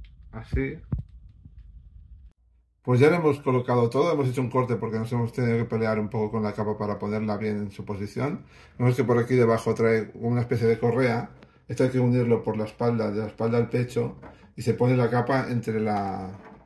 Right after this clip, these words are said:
entre la mochila y el, y el, y el cuerpo. Vemos que la, la, la mochila hace de tope con la capa,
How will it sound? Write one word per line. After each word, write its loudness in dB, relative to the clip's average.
entre 0
la 4
mochila 4
y 6
el, 0
y -8
el, -6
y -6
el -4
cuerpo. 0
Vemos -2
que 2
la, 0
la, -2
la -8
mochila 0
hace 0
de 4
tope 2
con 2
la -4
capa, -4